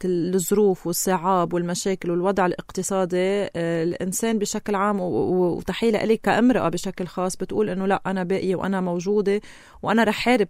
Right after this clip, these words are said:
كل هالظروف بالشي يلي بعرفه، بشغل إيدي يلي بيقدر يعمله، آه، وتنبقى وتنستمر، لأنه هيدا البلد لإلنا، ولادنا هون بدهم يربوا على هيدي الأرض وبهالمبادئ وبكل هالقيم وبكل شي قادر يقدمه هيدا البلد. وإن شاء الله هيك تكون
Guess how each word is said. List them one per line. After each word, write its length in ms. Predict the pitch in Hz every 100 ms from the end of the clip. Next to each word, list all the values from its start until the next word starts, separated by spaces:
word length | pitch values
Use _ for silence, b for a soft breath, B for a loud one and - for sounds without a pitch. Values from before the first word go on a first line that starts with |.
| -
كل 120 | 220
هالظروف 600 | 202 180 180 190 208 -
بالشي 420 | 233 220 - 262 240
يلي 160 | 220
بعرفه، 400 | 202 185 180 180
بشغل 400 | 175 196 240 233
إيدي 480 | 208 208 226 214 202
يلي 160 | 185 185
بيقدر 360 | 214 190 202
يعمله، 540 | 208 208 202 190 202 254 B B B B -
آه، 160 | -
وتنبقى 800 | 185 185 190 233 262 226 - 240
وتنستمر، 600 | 240 226 226 - 208 214
لأنه 340 | 208 190 202
هيدا 140 | 233 208
البلد 480 | 190 220 208 170 180
لإلنا، 460 | 175 180 214 220
ولادنا 300 | 202 220 202
هون 200 | 190 214
بدهم 200 | 180 175
يربوا 260 | 180 175 175
على 180 | 175 202
هيدي 280 | 196 180
الأرض 360 | 180 180 196 190
وبهالمبادئ 1040 | 180 185 202 214 196 185 202 214 190 214
وبكل 340 | 180 185 226 208
هالقيم 500 | 202 - 214 208 196
وبكل 280 | 190 247
شي 160 | 226 233
قادر 240 | 202 190
يقدمه 420 | 185 - 185 175 170
هيدا 140 | 165
البلد. 380 | 170 170 160 165
وإن 80 | 175
شاء 160 | 247
الله 180 | 247 233
هيك 160 | 226 214
تكون 440 | - 208 202 185